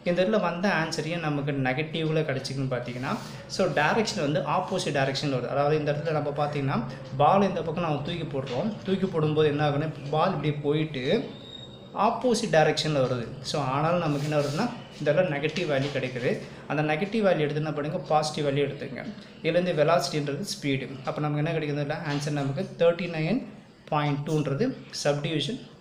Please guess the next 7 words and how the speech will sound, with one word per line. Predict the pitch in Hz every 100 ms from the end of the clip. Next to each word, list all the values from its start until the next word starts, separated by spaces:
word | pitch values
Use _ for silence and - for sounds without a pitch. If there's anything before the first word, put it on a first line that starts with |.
| -
டூவோட | 185 156 139 127
ஆன்சர். | 113 117 117 - - - - - 151
அடுத்து | 180 180
நம்ம | 151 156 170
சப்டிவிஷன் | 147 139 156 143 233 - -
த்ரீ | 143 151 135
பார்க்கலாம். | 113 110 113